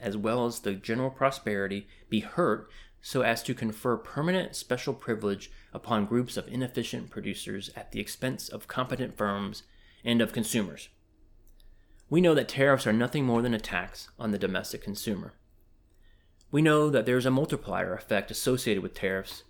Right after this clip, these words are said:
also known as the Walmart effect. When we spend less on imported goods, that leaves millions of consumers with so-called extra money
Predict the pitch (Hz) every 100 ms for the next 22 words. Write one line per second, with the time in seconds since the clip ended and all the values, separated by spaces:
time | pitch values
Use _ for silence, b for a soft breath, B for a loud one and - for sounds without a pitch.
0 | - 120 120 117 104 101 101 101 107 147
1 | 131 101 85 - 85 - - - - b
2 | b - 104 113 - 120 120 135 131 120
3 | 117 139 139 135 185 180 - - b b
4 | - 120 131 127 120 135 165 170 165 -
5 | 131 - 127 120 123 - - - - 127
6 | - 110 - - - 131 110 101 101